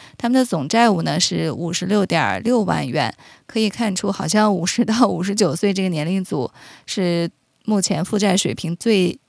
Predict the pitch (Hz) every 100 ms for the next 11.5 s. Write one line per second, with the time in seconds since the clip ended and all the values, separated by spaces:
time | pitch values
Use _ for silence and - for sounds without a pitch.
0 | - 226 240 170 117 208 247 233 - 285
1 | 262 240 285 240 214 226 254 247 208 -
2 | 101 - 208 - - - - _ - 185
3 | 175 165 160 - _ _ _ _ - -
4 | 262 262 285 339 294 190 160 202 220 202
5 | 160 123 117 123 - _ _ _ 240 233
6 | 226 226 240 220 185 123 127 165 175 220
7 | 220 170 131 165 165 185 156 190 143 135
8 | 165 147 - - - - _ - 175 165
9 | 151 - 208 208 190 202 139 - 190 175
10 | 143 254 254 214 190 190 196 165 143 127
11 | 196 202 214 226 233